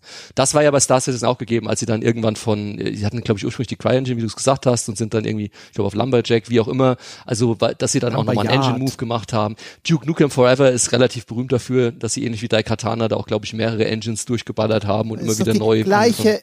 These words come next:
Speaker 1: angefangen.
Speaker 2: Engine, Ralf. Lumberyard ist doch auch nur eine Cry-Engine.
Speaker 1: Ja,
Speaker 2: Das, die
Speaker 1: ja.
Speaker 2: haben so gemacht und dann war das fertig.
Speaker 1: Ja, genau.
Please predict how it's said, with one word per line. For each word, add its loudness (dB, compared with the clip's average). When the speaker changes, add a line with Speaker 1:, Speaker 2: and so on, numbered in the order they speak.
Speaker 1:
angefangen. 2
Speaker 2:
Engine, -2
Ralf. 0
Lumberyard -2
ist -8
doch -2
auch -4
nur 0
eine -4
Cry-Engine. -4
Speaker 1:
Ja, 0
Speaker 2:
Das, -2
die 2
Speaker 1:
ja. 2
Speaker 2:
haben 4
so 2
gemacht 0
und -6
dann -4
war -4
das -8
fertig. -8
Speaker 1:
Ja, -4
genau. -2